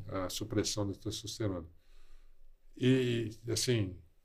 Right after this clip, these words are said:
entre aspas, ninguém falece porque é de uma doença que é hormônio sensível.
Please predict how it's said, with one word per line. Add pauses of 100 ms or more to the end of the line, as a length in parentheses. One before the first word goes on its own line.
(120)
entre
aspas,
ninguém
falece
porque (680)
é
de
uma
doença
que
é
hormônio
sensível.